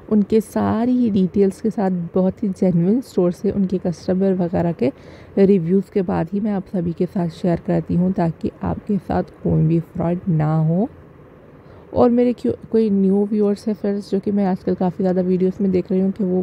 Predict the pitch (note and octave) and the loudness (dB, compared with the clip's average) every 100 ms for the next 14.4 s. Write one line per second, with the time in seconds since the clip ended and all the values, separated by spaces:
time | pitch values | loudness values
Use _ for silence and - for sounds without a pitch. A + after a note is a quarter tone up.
0 | F3+ F#3 F3+ G3 F#3 - G#3 - - F3 | 0 0 0 -2 -4 -4 -6 -6 -4 -4
1 | - F#3 F3 F3+ F3 E3+ E3 - F#3 C4 | -2 -2 0 0 0 0 0 0 0 0
2 | - - - - D#3+ F3+ F3+ - G3 - | -8 -20 -16 -6 0 0 2 0 0 -2
3 | F#3+ G3 G3 F#3+ F#3+ C4+ A3+ F3+ E3+ F3+ | -2 0 0 -2 -2 -6 -2 -2 0 0
4 | F3+ - G3 G3+ G3 F#3+ F3 F3+ F#3 G3 | 0 -2 -2 0 2 0 0 0 0 0
5 | F#3+ - - - - - G3+ F#3 G3 G3+ | -2 -4 -16 -20 -20 -4 2 2 2 0
6 | F3 - F#3 - G3 G#3 G#3 F#3 G3 G#3 | -2 -2 -2 -2 -2 0 0 0 0 -4
7 | G#3 G#3+ - - - - - G3+ G#3 G#3+ | -4 -4 -6 -20 -20 -20 0 4 4 2
8 | G3+ G3+ - A3+ - F#3 F#3 G3 G3 - | 0 -2 -4 -4 -2 0 0 0 0 -2
9 | F#3 F3+ - D3+ G3 F#3 F3+ F3+ F#3 F#3 | -4 -2 -2 -2 2 2 2 4 4 2
10 | - - - - - - - - - - | -2 -10 -20 -20 -20 -20 -20 -20 -20 -20
11 | - F#3+ F3+ A3 - G3 F#3 A3 - - | -8 0 0 0 -2 0 2 0 -2 -12
12 | - - - - - - - G#3 G#3+ G3+ | -20 -20 -20 -20 -20 -12 -2 0 2 2
13 | - G#3 F#3+ F3+ F#3 F#3+ F#3+ D#3 - F#3+ | 2 0 2 2 2 2 0 -4 -4 0
14 | F#3+ F3 - - | 0 0 -2 -6